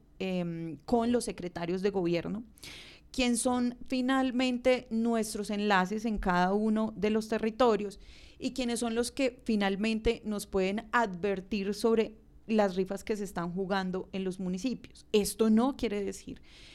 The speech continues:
que etsa no va a ir a los municipios. etsa tiene un cronograma, como les decía, que va, en el que va a visitar todos los municipios de Caldas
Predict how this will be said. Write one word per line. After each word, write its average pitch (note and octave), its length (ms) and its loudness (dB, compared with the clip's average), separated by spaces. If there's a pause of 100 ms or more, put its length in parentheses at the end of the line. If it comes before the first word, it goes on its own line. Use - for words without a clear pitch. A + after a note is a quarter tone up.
(160)
que G#3 180 6
etsa G3 320 0
no G#3+ 300 2
va A3 80 2
a F#3+ 40 0
ir F#3 140 0
a F#3 40 -4
los F3+ 140 -4
municipios. F#3 720 -4
etsa F#3 340 -4
tiene F#3 380 -2
un F#3 140 -2 (180)
cronograma, G3 800 2
como F3+ 260 -4
les F3+ 200 0
decía, G3+ 420 2 (500)
que A#3+ 140 4
va, G#3+ 300 2 (180)
en A3+ 160 2
el A3 140 0
que A3 160 2
va G#3 80 6
a G3 40 2
visitar A3 600 -2 (280)
todos C4 280 6
los C4 120 4
municipios F#3+ 540 -2
de G3+ 140 -6
Caldas E3+ 440 -4